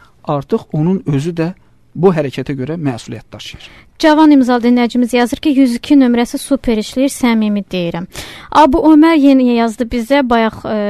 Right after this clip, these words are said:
Speaker 2: demək, çeklərlə bağlı danışan dinləyicimiz. Azərbaycan Baş Dövlət Yol Polisi İdarəsindən bir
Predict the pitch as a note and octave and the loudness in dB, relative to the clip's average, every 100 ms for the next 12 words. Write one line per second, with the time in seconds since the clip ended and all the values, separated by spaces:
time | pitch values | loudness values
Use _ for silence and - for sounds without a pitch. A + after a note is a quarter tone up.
0 | G3+ G3+ G3+ G#3 A3 G#3+ - A3+ - G#3 | -4 -4 -6 -6 -6 -6 -8 -10 -6 -6
1 | G3 F#3 F#3 F3+ G3+ G3+ G3+ - G#3+ G#3 | -6 -6 -6 -6 -6 -6 -6 -6 -6 -8
2 | - A#3+ A3+ A3+ A3 A3 C4 D4+ - - | -10 -10 -4 -2 0 0 2 0 -2 -16
3 | - C#4 C#4+ D4 C4+ D4+ D4 C4 - B3+ | 0 0 2 2 4 6 4 2 0 0
4 | B3 - A#3 A#3 A#3 A#3 A3+ A#3 G#3+ G#3+ | 0 -2 -2 -2 -2 -2 -2 -2 -6 -4
5 | G#3+ G#3 G3+ G#3 G#3 A#3+ | -2 -2 -2 -4 -4 -4